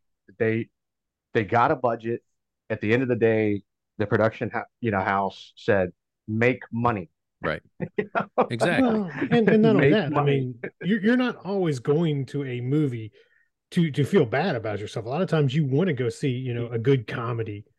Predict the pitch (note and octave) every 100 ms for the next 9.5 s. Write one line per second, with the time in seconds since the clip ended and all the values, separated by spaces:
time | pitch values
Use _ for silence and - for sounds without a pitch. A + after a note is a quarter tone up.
0 | _ _ _ _ _ C3+ B2 A#2 A#2+ C#3
1 | D3 C#3+ - D3+ D3+ C3 B2 A#2 B2+ B2
2 | - C3+ - A#2+ C3+ C3 A#2 - C3 A2+
3 | B2 B2+ A#2 G#2+ A2+ A#2 A#2+ A2 C3 A2
4 | G#2 A2+ G#2+ G2 _ _ _ F2 C#2+ -
5 | _ _ - C#3 A#2+ A2+ D#3 - C#3 C#3+
6 | - C#3 A#2+ B2 A2+ C3+ A2+ G2+ C#3+ C#3
7 | A#2+ B2 A2+ - _ C3+ G#2+ G2+ F#2+ -
8 | _ _ _ _ _ _ _ C3+ A2+ G2+
9 | A2+ A#2+ A2 A2 G#2+